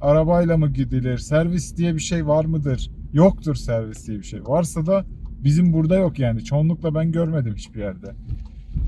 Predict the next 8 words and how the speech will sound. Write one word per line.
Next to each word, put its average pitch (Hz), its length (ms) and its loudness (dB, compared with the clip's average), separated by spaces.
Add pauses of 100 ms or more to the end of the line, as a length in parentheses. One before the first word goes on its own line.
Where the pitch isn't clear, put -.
(140)
İşte 156 480 0
kargo 170 400 6
nasıl 170 260 2
gönderilir? 135 720 0
Her 175 200 2
şeyi 175 280 0
öğretiyoruz. 165 640 0
Zaten 160 440 -2